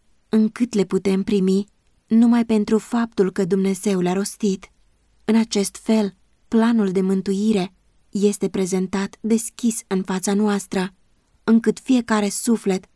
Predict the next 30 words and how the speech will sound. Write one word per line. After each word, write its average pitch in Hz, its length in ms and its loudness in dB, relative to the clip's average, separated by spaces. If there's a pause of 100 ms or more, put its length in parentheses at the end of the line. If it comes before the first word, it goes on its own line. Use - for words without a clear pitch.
(160)
să - 220 -2
poată 247 400 -4
vedea 196 400 0
pașii 220 380 -2
pe 190 120 -4
care 190 260 -4
trebuie 196 380 -2
să-i 190 180 -4
facă 202 540 -4 (340)
pentru 226 360 2
pocăință 220 680 2
față 202 360 -4
de 190 100 0
Dumnezeu 196 600 -2 (300)
și - 180 -2
credință 208 580 0
față 202 340 -4
de 190 120 0
Domnul 190 380 0
Iisus 196 320 -4
Hristos, 202 600 -2 (360)
pentru 202 420 0
a 214 200 0
fi 240 120 0
mântuit 202 580 0
în 196 200 0
modul 196 380 0
rânduit 196 440 0
de 190 140 0
Dumnezeu. 202 640 0